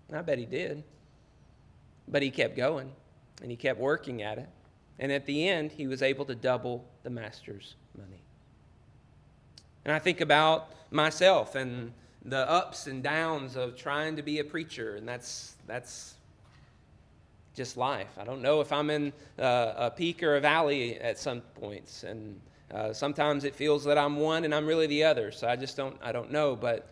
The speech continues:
I keep pressing on, hoping that I can double whatever, uh, I'm given. And that's really what, what we all should do. What ability has God given you?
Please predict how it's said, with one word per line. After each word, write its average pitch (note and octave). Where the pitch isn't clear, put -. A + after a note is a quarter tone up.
I D3+
keep G3
pressing F3
on, D3+
hoping C#3+
that A2+
I A#2
can A#2+
double B2+
whatever, A2
uh, G#2+
I'm A2
given. A2
And C#3+
that's D#3+
really E3
what, C#3+
what C3
we C3
all A#2+
should G#2+
do. -
What F#3
ability E3+
has B2
God B2+
given A#2
you? G#2